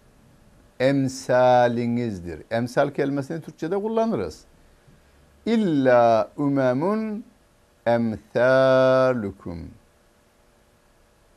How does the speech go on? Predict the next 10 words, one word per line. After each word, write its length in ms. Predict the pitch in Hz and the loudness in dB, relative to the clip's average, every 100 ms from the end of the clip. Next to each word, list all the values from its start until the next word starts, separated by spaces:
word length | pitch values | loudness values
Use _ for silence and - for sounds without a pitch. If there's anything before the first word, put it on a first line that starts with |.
| - | -6
Emsalukum. 1300 | 113 110 110 - 131 143 147 147 131 101 - 95 85 80 - _ _ _ _ | -4 -6 -8 -2 2 4 4 2 0 -6 -10 -14 -14 -16 -20 _ _ _ _
Sizin 640 | _ - 135 139 196 175 - | _ -12 -8 -6 -4 -6 -6
emsaliniz 1400 | 120 120 117 - 113 110 110 107 107 110 139 180 156 131 107 | -4 -4 -4 -4 0 0 0 -2 -6 -6 -6 -6 -8 -12 -6
birer 560 | 113 117 143 156 156 - 107 | -2 0 0 -2 -6 -14 -10
ümmettirler 1400 | 107 104 104 117 131 131 _ 101 95 87 90 101 117 120 123 - _ | -6 -4 -2 -2 -4 -8 _ -8 -8 -8 -4 -2 -2 -4 -12 -20 _
diyor 600 | 104 92 95 101 110 123 113 | -10 -6 -2 -2 -2 -6 -12
Allah 280 | - 85 90 - | -12 -10 -10 -12
Celle 340 | 82 76 71 | -14 -14 -14
Celaluhu. 480 | 69 - - - - _ _ _ _ _ _ _ _ _ _ _ - | -18 -20 -20 -20 -20 _ _ _ _ _ _ _ _ _ _ _ 0
Buyurun. 540 | 233 214 135 135 175 | 4 6 6 4 0